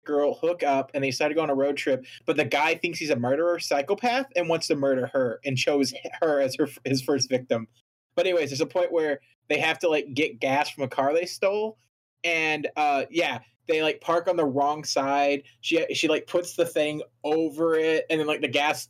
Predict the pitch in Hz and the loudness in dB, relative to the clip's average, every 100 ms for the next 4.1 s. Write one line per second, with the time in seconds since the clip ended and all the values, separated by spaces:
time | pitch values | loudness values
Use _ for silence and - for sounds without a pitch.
0 | _ 151 139 - _ _ _ _ - - | _ 0 0 -4 _ _ _ _ -14 -2
1 | 165 160 - 160 151 165 147 139 143 - | 0 0 0 0 0 0 0 0 0 0
2 | 139 143 139 135 135 135 139 135 127 131 | 2 2 0 0 0 2 2 0 0 -2
3 | 131 147 127 - 139 139 127 135 165 226 | -2 -2 -2 -2 -4 0 0 2 2 0
4 | 233 | -2